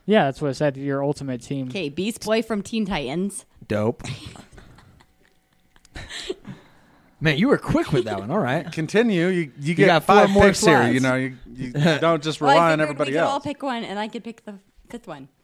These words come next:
Speaker 4: Oh,
Speaker 3: Okay.
Speaker 4: oh, so she's being greedy. She
Speaker 3: What
Speaker 4: wants
Speaker 3: is
Speaker 4: to
Speaker 3: the
Speaker 4: pick
Speaker 3: team
Speaker 4: two.
Speaker 3: for?
Speaker 1: I don't know. It didn't say. For
Speaker 3: Okay,
Speaker 1: a
Speaker 3: so we
Speaker 1: team.
Speaker 3: just, we just got the ultimate team of just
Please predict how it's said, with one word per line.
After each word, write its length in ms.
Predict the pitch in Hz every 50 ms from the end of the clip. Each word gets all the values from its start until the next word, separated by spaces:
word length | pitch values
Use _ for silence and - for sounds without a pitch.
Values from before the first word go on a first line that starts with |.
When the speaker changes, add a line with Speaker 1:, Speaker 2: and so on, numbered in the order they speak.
| _ _ _ _ _ _ _
Speaker 4:
Oh, 100 | 147 165
Speaker 3:
Okay. 200 | 180 185 - 208 196
Speaker 4:
oh, 200 | 170 175 156 143
so 320 | - - 160 160 151 143
she's 200 | 127 - 156 147
being 260 | 135 147 196 175 147
greedy. 340 | 135 151 185 180 147 123 110
She 80 | - 165
Speaker 3:
What 100 | 208 240
Speaker 4:
wants 120 | 254 254
Speaker 3:
is 40 | 214
Speaker 4:
to 20 | 190
Speaker 3:
the 60 | 226
Speaker 4:
pick 100 | 160 147
Speaker 3:
team 100 | - 220
Speaker 4:
two. 160 | 214 180 143 107
Speaker 3:
for? 460 | - - 170 156 131 107 98 98 - - - - - - _ _ _ _ - - _ - _ _ _ _ _ _ _ _
Speaker 1:
I 120 | - 170 156
don't 200 | 160 180 190 196
know. 180 | 185 175 175 165
It 60 | 151
didn't 180 | 147 156 147 143
say. 320 | - 165 151 143 143 - - - - - - -
For 240 | - - - -
Speaker 3:
Okay, 140 | - - 127
Speaker 1:
a 80 | 156 156
Speaker 3:
so 80 | 160 139
we 60 | 147
Speaker 1:
team. 80 | 147 156
Speaker 3:
just, 160 | 147 135 135 135 - - - _ _ _
we 100 | - 143
just 140 | 143 151 147
got 160 | 160 156 147
the 60 | 147 127
ultimate 420 | 139 151 170 165 - 165 156 143
team 240 | - 156 160 156 147
of 100 | 139 123
just 220 | 127 131 123 127